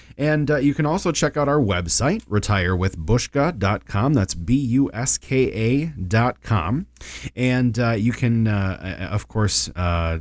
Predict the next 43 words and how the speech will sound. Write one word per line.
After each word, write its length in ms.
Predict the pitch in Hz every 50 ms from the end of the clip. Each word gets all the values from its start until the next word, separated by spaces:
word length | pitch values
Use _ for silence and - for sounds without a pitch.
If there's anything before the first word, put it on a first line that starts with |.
| 80 -
listen 320 | 98 110 - - 107 95
to 160 | - - 98
this 200 | 82 87 117 151
show 280 | - - - 131 127 131
again. 340 | 131 117 123 123 139 208 233
You 120 | 170 107
can 200 | - - 92 82
listen 320 | 85 85 - - 87 82 82
to, 440 | - - 92 87 82 80 80 78
uh, 200 | - 73 80 78 80
a 40 | 80
few 200 | - 110 101 90
of 140 | 82 76
our 100 | 78 80
past 380 | - - - 98 85 87 101 -
shows 400 | - - 113 107 123 151 180 127
if 160 | 92 82 -
you 80 | 85 80
missed 300 | 87 110 117 - - 120
any 180 | 113 117 113
of 120 | 110 101 95
those 300 | 107 107 120 151 170 147
over 140 | 120 95 90
the 100 | 87 87
last 300 | 95 92 90 - - -
few 180 | - 95 87
weeks. 480 | 85 101 127 170 233 - - - - - - - - - - - - - - - -
And, 180 | - 185 196 190
of 120 | 185 -
course, 340 | - - 165 156 160 - -
you 140 | 131 139 143
can 320 | 139 - 139 127 123 127
subscribe 680 | 117 - 113 107 104 - - - 98 92 104 143 175 165
to 100 | - -
the 80 | 87 95
program 560 | - - 104 95 92 78 80 76 73 - - 64
on 240 | 78 92 90 87
Apple 320 | 87 98 110 107 - 104 87
Podcasts, 640 | - 123 123 123 113 104 - 123 117 117 110 - -
Google 260 | 120 120 104 117 113
Play, 380 | - - 110 107 107 107 101
and 160 | 80 101 101 98
Spotify. 800 | - - - - 90 85 82 87 - - 87 87 107 151 214